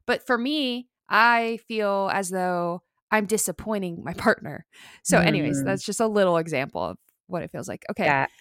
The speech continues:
Speaker 1: You
Speaker 2: yeah.
Speaker 1: go to great lengths to avoid conte-, conflict. So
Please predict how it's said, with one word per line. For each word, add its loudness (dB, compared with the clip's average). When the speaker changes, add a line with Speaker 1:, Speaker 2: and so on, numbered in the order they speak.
Speaker 1:
You 4
Speaker 2:
yeah. 4
Speaker 1:
go 6
to -2
great -4
lengths -4
to -2
avoid 0
conte-, -4
conflict. 0
So 0